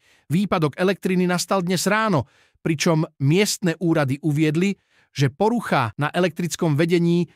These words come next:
spôsobila kaskádový efekt, ktorý viedol k odpojeniu elektriny u všetkých odberateľov.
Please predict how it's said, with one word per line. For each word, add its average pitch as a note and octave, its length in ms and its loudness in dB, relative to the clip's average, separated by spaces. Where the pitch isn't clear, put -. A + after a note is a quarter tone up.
spôsobila F#3 960 0
kaskádový E3 800 -2
efekt, D#3+ 400 -4
ktorý D#3 320 2
viedol E3+ 540 0
k - 100 -16
odpojeniu F3+ 680 0
elektriny E3+ 640 0
u E3 80 2
všetkých E3 680 -4
odberateľov. A#2 880 -2